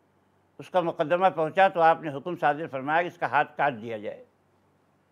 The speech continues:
कबीले कुरैश के लोग और बनी मखजूम के लोग आपस में ये बातें करने लगे कि ये तो बड़ी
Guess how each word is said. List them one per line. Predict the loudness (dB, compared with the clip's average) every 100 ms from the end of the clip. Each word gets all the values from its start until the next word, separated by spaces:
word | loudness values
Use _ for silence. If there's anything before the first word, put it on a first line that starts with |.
| _ _ _ _ _ _ -4
कबीले | -2 2 0
कुरैश | 0 4 6 4 0
के | -2
लोग | 0 0 -2
और |
बनी | -2 -2 -2
मखजूम | -4 -6 -4 -4 -2
के | -2
लोग | 0 -2 -4 _ _ _ _ _ _ _ _ _ _ _
आपस | -2 0 -2 -2
में |
ये | -2
बातें | 0 0 0 -4
करने | -4 -2
लगे | -2 -4 -6
कि | -6
ये | -8
तो | -8 -12
बड़ी | -6 -4 -4 -4